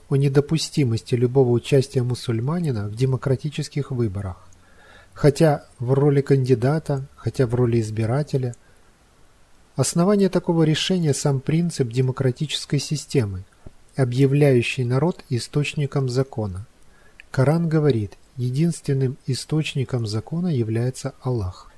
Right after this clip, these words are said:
Мы знаем огромное количество мусульман, избирателей и кандидатов. Это не нарушители,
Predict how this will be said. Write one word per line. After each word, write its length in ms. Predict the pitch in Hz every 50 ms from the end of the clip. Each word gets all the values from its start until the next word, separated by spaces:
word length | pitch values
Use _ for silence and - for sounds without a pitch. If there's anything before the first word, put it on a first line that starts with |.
| - -
Мы 180 | - 165 196 208
знаем 400 | 170 165 180 190 185 175 196 202 -
огромное 600 | 147 135 139 156 160 180 180 175 170 156 151 143
количество 600 | 135 - 151 143 151 139 - 143 131 - - 135
мусульман, 680 | 127 127 123 - - 131 120 120 120 131 147 160 170 196 - -
избирателей 800 | 131 113 113 113 113 117 117 127 143 135 - 135 120 120 113 - - -
и 80 | - 135
кандидатов. 800 | - - 131 123 113 117 127 113 113 120 104 - - 95 90 - - - - - _ - - _ _ - - -
Это 200 | 151 139 - 147
не 140 | 143 143 143
нарушители, 760 | 139 135 135 135 - - - 135 - - 110 87 87 92